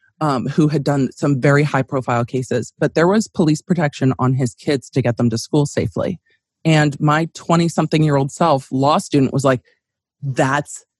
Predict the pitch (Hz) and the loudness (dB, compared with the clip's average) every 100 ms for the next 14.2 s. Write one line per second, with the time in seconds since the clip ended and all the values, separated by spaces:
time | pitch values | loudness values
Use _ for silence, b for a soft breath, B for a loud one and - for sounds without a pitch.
0 | - 151 143 131 143 151 123 120 175 170 | 0 4 6 6 4 2 2 0 2 2
1 | - - - 165 202 226 175 123 131 175 | 0 -8 0 2 4 2 2 2 2 0
2 | - 170 151 - 156 - 151 139 135 139 | 0 -2 -2 0 -2 0 2 2 2 0
3 | 123 123 120 123 123 131 120 123 147 196 | 0 0 0 0 0 0 -2 0 0 0
4 | - B B B B B - 165 _ _ | -10 B B B B B -10 -10 _ _
5 | - - 202 170 190 190 220 208 160 175 | -12 0 2 4 4 4 2 2 2 2
6 | 170 131 165 - 139 _ _ _ - - | 2 2 0 -6 -12 _ _ _ 0 0
7 | 143 180 196 208 196 156 156 - - 147 | 4 2 4 2 2 2 0 -2 -2 0
8 | 180 175 139 190 196 165 240 226 208 135 | 2 2 2 4 4 4 4 4 4 2
9 | 160 147 147 147 143 - 135 131 147 143 | 2 2 0 -4 -4 0 2 4 2 2
10 | 139 131 117 156 135 - 123 131 - 147 | 0 0 0 -2 -2 -2 -2 -2 -4 -2
11 | 139 127 120 120 - - 107 - - 165 | -2 -2 -2 -2 -2 -4 -4 -4 -4 -6
12 | _ _ _ _ - 165 175 165 135 - | _ _ _ _ -4 0 2 2 0 -2
13 | 156 147 202 - 135 131 139 123 117 131 | -2 -2 -2 0 0 2 2 2 2 2
14 | 220 247 | 2 0